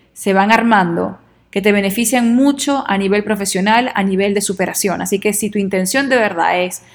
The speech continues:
superarte, buscar un mejor trabajo o mejorar tu condición de vida y por eso estás tomando algún tipo de examen o algún tipo de curso, algo que te lleve a no estar donde estabas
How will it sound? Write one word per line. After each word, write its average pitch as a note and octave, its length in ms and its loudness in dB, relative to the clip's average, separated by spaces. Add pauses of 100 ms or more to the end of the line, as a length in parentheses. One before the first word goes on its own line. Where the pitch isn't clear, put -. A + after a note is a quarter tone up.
superarte, F#3+ 1000 2 (540)
buscar A3+ 380 4
un G#3+ 60 2
mejor G3+ 240 2
trabajo F#3 800 2 (200)
o G#3+ 80 2
mejorar G#3+ 380 4
tu D4+ 100 0
condición A3+ 400 0
de A3+ 100 2
vida A#3 160 2
y G#3+ 40 2
por G3 160 -2
eso G#3 140 -4
estás A3 180 -6
tomando A3 300 0
algún G3+ 180 0
tipo A3+ 220 -2
de G3+ 80 4
examen G#3+ 360 0
o F#3+ 60 0
algún F#3+ 220 0
tipo A3 240 -2
de G3 140 0
curso, A3 380 -2 (100)
algo A3+ 540 0 (220)
que G#3 140 -2
te G3 160 0
lleve A3+ 400 2
a G3 100 0
no G#3+ 140 2
estar C4 320 0
donde A3 280 0
estabas G3+ 600 0